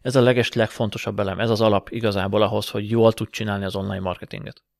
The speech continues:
Erről egyébként már beszéltem korábban, és cikket is írtam róla, úgyhogy ezeket belinkelem a videó alá, meg tudod ott nézni,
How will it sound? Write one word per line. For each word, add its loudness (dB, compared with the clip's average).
Erről 2
egyébként 2
már 2
beszéltem 0
korábban, -2
és -10
cikket -4
is -4
írtam 2
róla, 0
úgyhogy 0
ezeket 0
belinkelem -2
a -4
videó 0
alá, -2
meg -6
tudod -2
ott -6
nézni, -2